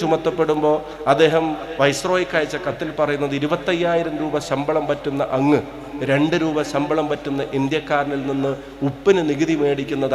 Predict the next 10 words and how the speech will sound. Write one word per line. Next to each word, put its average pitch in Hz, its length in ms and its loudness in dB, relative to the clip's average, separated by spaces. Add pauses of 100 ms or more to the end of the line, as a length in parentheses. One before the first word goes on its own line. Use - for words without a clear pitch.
അനീതിയാണ്" 143 600 2 (140)
എന്ന് 131 160 0
എഴുതി 139 260 0
വെച്ചിട്ട് 127 360 -4 (420)
ആ - 20 8 (180)
ഉപ്പിനെ 160 420 2 (400)
ഇന്ത്യയുടെ 165 500 2
സ്വാതന്ത്ര്യ 160 500 4
സമരത്തിൻ്റെ 147 560 0 (380)
പോരാട്ട 151 420 6